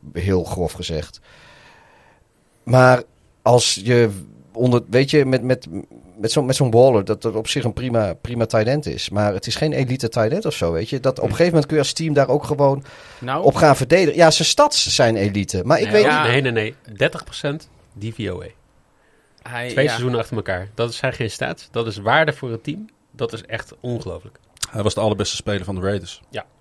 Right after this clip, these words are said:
Speaker 2: Ja, met, met afstand.
Speaker 3: Boven Jacobs nog.
Speaker 1: Ja, maar dan nog wil ik, dit, dit,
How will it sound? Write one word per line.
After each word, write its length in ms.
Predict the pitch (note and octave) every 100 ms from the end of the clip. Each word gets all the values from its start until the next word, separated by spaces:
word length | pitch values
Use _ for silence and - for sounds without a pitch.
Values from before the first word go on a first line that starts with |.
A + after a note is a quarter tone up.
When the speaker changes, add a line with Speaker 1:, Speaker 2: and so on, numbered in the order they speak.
| -
Speaker 2:
Ja, 180 | D2 - _ _
met, 180 | A#2 A#2
met 180 | A#2+ A2+
afstand. 340 | A2 G#2 -
Speaker 3:
Boven 160 | C#3 B2+
Jacobs 320 | - G2+ -
nog. 240 | - G2 _ _ -
Speaker 1:
Ja, 240 | C#3+ A2+ F#2
maar 160 | F#2+
dan 180 | F#2+ G2+
nog 220 | G#2+ G2+
wil 160 | F#2 G2
ik, 100 | F2+ C#2+ - - -
dit, 140 | F#2
dit, 180 | - F#2